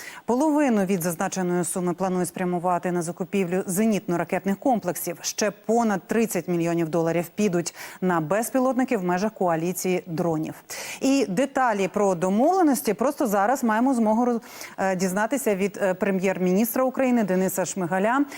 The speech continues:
Він долучається до нашого ефіру. Я вас вітаю, пане Денисе. Слава Україні!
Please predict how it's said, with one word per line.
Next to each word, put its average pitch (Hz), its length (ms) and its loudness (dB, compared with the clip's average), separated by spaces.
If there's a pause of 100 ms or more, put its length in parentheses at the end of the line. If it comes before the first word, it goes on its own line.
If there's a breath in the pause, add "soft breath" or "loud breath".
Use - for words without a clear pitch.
(120)
Він 254 280 2
долучається 202 540 0
до 185 100 -4
нашого 190 340 -4
ефіру. 175 220 -4
Я 202 160 0
вас 202 200 -2
вітаю, 190 320 0
пане 226 240 0
Денисе. 240 400 0
Слава 185 320 0
Україні! 208 640 2